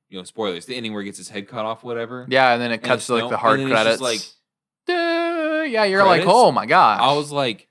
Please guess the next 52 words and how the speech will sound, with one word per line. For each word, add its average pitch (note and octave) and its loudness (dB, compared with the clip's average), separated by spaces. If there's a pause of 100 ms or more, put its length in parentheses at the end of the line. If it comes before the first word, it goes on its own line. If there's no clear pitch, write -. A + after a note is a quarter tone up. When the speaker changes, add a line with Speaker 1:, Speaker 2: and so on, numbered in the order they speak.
Speaker 2:
Yeah. B3+ 2
Speaker 1:
"This F#3+ 2
is B3 -8
where A3+ 0
the D#3+ -2
show D3 0
should B2 -16
end." G#2 -12 (100)
Speaker 2:
Right, D#3 2
it's A#2+ -10 (120)
awesome. D#3 2 (120)
Speaker 1:
But C#3 -4
then D3+ 0
it D3+ -2
goes C3+ -2
on C#3 0
for, C3+ -8
like, A2+ -4
six - -12
more A2+ -6
episodes. G2+ -10
Speaker 2:
But E3 -6
then G3+ -2
can G3 -2
I F#3 -6
recommend E3 -4 (240)
to C#3+ -8
watch C#3+ -4
the C#3 -8
seven C#3 -4
episodes C#3 -6
before B2+ -4
that C3 2
in B2 -10
which B2 -10
they're B2 -2
like, A2+ -4 (220)
"Oh, G#4 -12
hey, A4 -8
hey, A4 -6
we're G4+ -2
gonna G#4+ -6
play G4 -4
house G#4 -6
and F4 -16
we're A4 -12
gonna G4 -16
talk F#4+ -18
about G4+ -6
stories F#4 -8
about F4 -8
the D#4+ -14